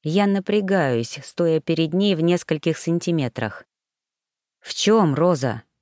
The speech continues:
Прищуриваюсь и жду её слов. «О чём я не знаю.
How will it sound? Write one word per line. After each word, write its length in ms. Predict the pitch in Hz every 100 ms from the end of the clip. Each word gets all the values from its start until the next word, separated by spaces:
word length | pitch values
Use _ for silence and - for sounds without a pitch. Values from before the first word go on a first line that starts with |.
| _ _ -
Прищуриваюсь 1000 | 160 156 - 220 214 156 139 123 - -
и 140 | - 160
жду 240 | 170 202
её 340 | 214 190 185 190
слов. 560 | - 170 131 110 - _ _ _ _
«О 160 | - 123
чём 320 | - 190 208
я 180 | 208 202
не 160 | 220
знаю. 560 | 214 220 202 139 113